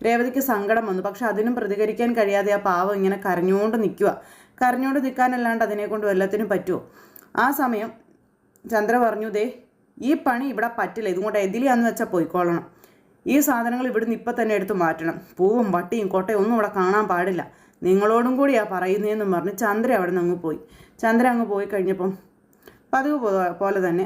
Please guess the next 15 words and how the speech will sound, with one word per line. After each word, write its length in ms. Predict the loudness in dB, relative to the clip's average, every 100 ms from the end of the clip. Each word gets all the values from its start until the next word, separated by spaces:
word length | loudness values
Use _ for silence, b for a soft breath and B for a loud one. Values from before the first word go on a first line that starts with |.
| -4
അച്ഛൻ 280 | -6 -2 2
മകളെ 300 | 2 4 2
ആശ്വസിപ്പിക്കുന്നു. 720 | 2 -2 -8 -8 -6 -4 -2
"മോള് 240 | -2 -2
സങ്കടപ്പെടണ്ട 720 | -2 -2 0 0 0 0 2
കേട്ടോ, 240 | 0 -2 -4 -8 B B B
അവളുടെ 320 | 2 2 2
സ്വഭാവം 560 | 0 -4 -2 -2 0 -2 -6 b b -2
അത് 120 | 2
മോൾക്ക് 360 | 4 4 4 2
അറിയാവുന്നതല്ലേ. 720 | 2 2 2 2 0 0 -4 -14 b b b
അത് 180 | 0
അറിയാവുന്നത് 640 | 0 2 2 2 4 2 2
കൊണ്ട് 240 | 0 0
തന്നെ 280 | 2 4